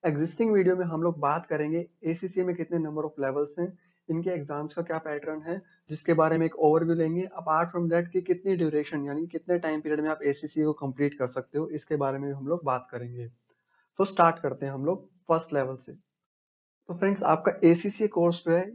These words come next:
ये तीन levels में categorize किया गया है इसको। The very first level is the knowledge level, second one is skills level and third one is the professional level। यानी कि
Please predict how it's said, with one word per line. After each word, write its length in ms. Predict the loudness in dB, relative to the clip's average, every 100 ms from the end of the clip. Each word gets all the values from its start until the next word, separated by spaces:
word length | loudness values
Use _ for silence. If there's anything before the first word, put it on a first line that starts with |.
| -6
ये 100 | -6
तीन 360 | -4 -2 0
levels 380 | 2 2 -2 0
में 240 | -2 -2 -8 _ -2
categorize 500 | 0 2 0 0 0
किया 180 | 0
गया 140 | 2 2
है 60 |
इसको। 380 | 0 -2 -4 -4 -6 _ 0
The 100 | 6
very 160 | 6 6
first 280 | 2 2 4
level 200 | 2 2
is 40 | 0
the 140 | 0
knowledge 340 | 0 0 0 0
level, 180 | -2 -2 -6 _ -4
second 260 | -2 -2 -2
one 140 | -2
is 100 | -2
skills 400 | -6 -6 -6 -2 -2
level 200 | 0 -2 -4
and 100 | -6 -2
third 220 | 0 0
one 100 | -2
is 40 | -4
the 40 | -4
professional 500 | -2 -4 -6 -8 -8
level। 200 | -8 -12 -16 _ _ -2
यानी 220 | 0 0
कि 120 | -6